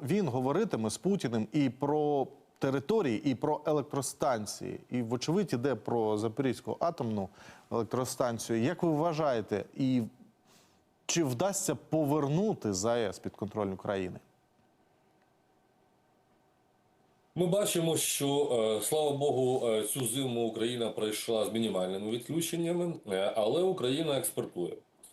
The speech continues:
Speaker 2: багато, е, ім-, імпортує багато електроенергії. Відповідно, нам потрібні додаткові, е, потужності для виробництва. Запорізька атомна станція —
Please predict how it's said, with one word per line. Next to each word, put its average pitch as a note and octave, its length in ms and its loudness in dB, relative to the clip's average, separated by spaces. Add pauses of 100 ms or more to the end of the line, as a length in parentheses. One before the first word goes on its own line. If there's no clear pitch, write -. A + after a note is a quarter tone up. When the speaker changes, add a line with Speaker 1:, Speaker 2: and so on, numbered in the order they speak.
(540)
Speaker 2:
багато, F2+ 680 2
е, F2 240 2
ім-, C3 100 4
імпортує C3 460 2
багато G2 340 0
електроенергії. B2 840 0 (500)
Відповідно, D#3 680 0
нам D#3 340 2
потрібні D3+ 680 -4
додаткові, A#2+ 840 0
е, F#2+ 120 2
потужності A2 720 -2
для F2+ 140 0
виробництва. F2+ 760 -4
Запорізька D3 640 0
атомна C3 260 0
станція — D#3+ 720 0